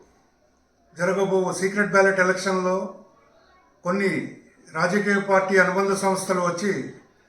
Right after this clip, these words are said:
కార్మికులకు మేము సేవ చేస్తాము, ఓపీఎస్ తీసుకొస్తామని చెప్తున్నారు. అసలు ఈ ఎన్పీఎస్ని తీసుకొచ్చింది ఎవరు? బీజేపీ గవర్నమెంట్. ఈ ఎన్పీఎస్ని అమలు చేసింది ఎవరు? బీజేపీ, కాంగ్రెస్ ప్రభుత్వాలు కలిసి.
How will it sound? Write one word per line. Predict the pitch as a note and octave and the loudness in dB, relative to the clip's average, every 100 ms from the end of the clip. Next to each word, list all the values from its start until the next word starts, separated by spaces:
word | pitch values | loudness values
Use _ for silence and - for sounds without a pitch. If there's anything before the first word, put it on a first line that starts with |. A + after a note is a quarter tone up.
| _ - | _ -2
కార్మికులకు | D#3+ F3+ G3 F#3+ F#3 F3 C#3+ A#2 - - D#3+ | 0 0 -2 -2 -4 -6 -10 -12 -18 -16 -8
మేము | F3 E3+ | -6 -4
సేవ | F3 E3+ F#3 F#3+ | -2 2 2 2
చేస్తాము, | F#3 G3 F#3 F#3 G3+ - - - | 0 0 -2 -2 -8 -12 -20 -10
ఓపీఎస్ | E3+ F#3+ G3+ F#3+ - | -6 -2 0 0 -2
తీసుకొస్తామని | F#3+ - F#3+ - F3+ F#3 F3 | -8 -4 -4 -2 -2 -2 -6
చెప్తున్నారు. | C#3+ - C3+ B2+ - - - - - - E3 | -10 -12 -12 -14 -16 -20 -20 -20 -20 -16 -8
అసలు | D#3+ A3+ | -2 0
ఈ | G#3 G3 | 4 4
ఎన్పీఎస్ని | F#3+ G3+ A3+ G#3+ A3 | 2 2 0 0 -4
తీసుకొచ్చింది | G#3+ G3+ A3 G#3 G#3+ G3+ | -4 -4 -2 -2 2 2
ఎవరు? | G3 G3+ E3 - - - _ _ _ B2+ | 2 0 -2 -6 -16 -20 _ _ _ -10
బీజేపీ | D3 F#3 G3 G3 F#3+ | -4 2 2 2 0
గవర్నమెంట్. | E3 D3 C3+ A#2+ - - _ _ _ _ _ _ _ _ E3+ | 0 -2 -4 -8 -10 -20 _ _ _ _ _ _ _ _ -4
ఈ | G3 | 0
ఎన్పీఎస్ని | F3+ F#3 A3+ A3+ A3 A3 F#3 B2 - - _ _ _ - | 0 0 0 0 0 0 0 -2 -8 -16 _ _ _ -8
అమలు | F3 A3 | -2 0
చేసింది | A3 A3 A3 G#3+ | 2 2 2 0
ఎవరు? | G3+ G#3 G#3 C3+ - - C3+ | 2 2 0 -2 -6 -16 -6
బీజేపీ, | F3+ G3 G3+ G#3 G3+ | -4 2 2 2 0
కాంగ్రెస్ | F#3 F#3 F#3+ F#3 | 0 2 0 -2
ప్రభుత్వాలు | F#3 F3+ F3 F3 F3 E3+ | -2 -2 -4 -2 0 0
కలిసి. | D#3 D3+ - | -2 -4 -10